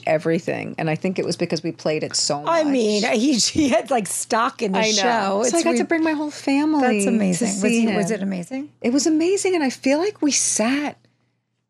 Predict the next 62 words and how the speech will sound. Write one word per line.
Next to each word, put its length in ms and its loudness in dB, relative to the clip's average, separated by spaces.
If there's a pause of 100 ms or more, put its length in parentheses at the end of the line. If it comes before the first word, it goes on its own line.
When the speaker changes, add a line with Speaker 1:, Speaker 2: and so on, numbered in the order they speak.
(480)
Speaker 1:
like, 320 -2
I 40 2
don't 140 -2
know 60 2
if 100 0
it 40 4
was 200 2
on 240 2
the 60 0
stage, 560 0
if 80 2
Speaker 2:
Uh-huh. 160 2
Speaker 1:
he 40 -2
had 120 0
his 160 -2
guests, 560 0
like, 200 0
on 140 -2
a 40 -2
certain 380 0
spot 520 -2
that 160 0
was, 160 -2
like, 200 -4 (460)
ultra 340 2
close 340 0
to 120 0
him. 340 0 (600)
But, 180 0
um, 460 -2 (240)
it 80 -2
was 100 0
pretty 240 -4
cool. 240 -2
It 40 -2
was 120 0
magical. 540 -4 (240)
Those 120 2
were 60 -4
the 80 -6
perks, 380 -4
guys. 300 0
Those 180 -2
were 60 -6
the 100 -8
perks. 420 -4
Speaker 2:
You 60 2
got 180 0
some 140 0
good 180 0
perks. 400 -4
Who 80 -2
Speaker 1:
Yeah, 60 2
Speaker 2:
else 100 2
Speaker 1:
it 40 2
Speaker 2:
did 80 2
Speaker 1:
was 80 -2
Speaker 2:
you 60 -4
say 180 0
Speaker 1:
cool. 100 2
Speaker 2:
you 80 -2
saw? 340 -6